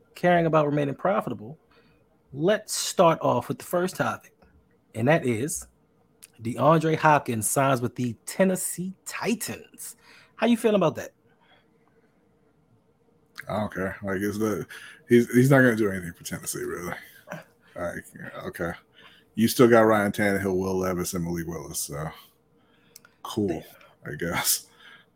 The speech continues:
Speaker 1: They said that Malik Willis was actually looking a lot better.
Speaker 2: Yeah, I bet he was, and he's still gonna get cut.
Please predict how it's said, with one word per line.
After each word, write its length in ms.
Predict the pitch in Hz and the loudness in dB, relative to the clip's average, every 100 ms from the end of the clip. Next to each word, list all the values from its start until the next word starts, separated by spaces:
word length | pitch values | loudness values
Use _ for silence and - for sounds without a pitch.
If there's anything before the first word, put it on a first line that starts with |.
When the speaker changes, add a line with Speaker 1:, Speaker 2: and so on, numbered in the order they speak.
| _ _ _ | _ _ _
Speaker 1:
They 140 | 143 160 | -6 -4
said 160 | 165 | -2
that 60 | 143 | -2
Malik 260 | 113 123 113 | -2 -2 -2
Willis 380 | 110 120 107 113 | -4 -4 -4 -8
was 140 | 101 | -8
actually 340 | 110 117 120 | -6 -6 -6
looking 280 | 107 110 117 | -6 -6 -6
a 60 | 104 | -6
lot 220 | 104 104 | -6 -6
better. 280 | 104 95 92 _ _ _ _ _ | -6 -6 -10 _ _ _ _ _
Speaker 2:
Yeah, 340 | - 131 165 127 | 2 4 4 4
I 40 | |
bet 140 | - | 2
he 60 | 156 | 0
was, 380 | - 170 123 - | 0 0 0 -2
and 160 | 107 | -4
he's 140 | 104 104 | -4 -2
still 160 | 143 | 0
gonna 140 | 131 113 | 2 2
get 140 | 92 | -2
cut. 280 | - - - | -4 -6 -6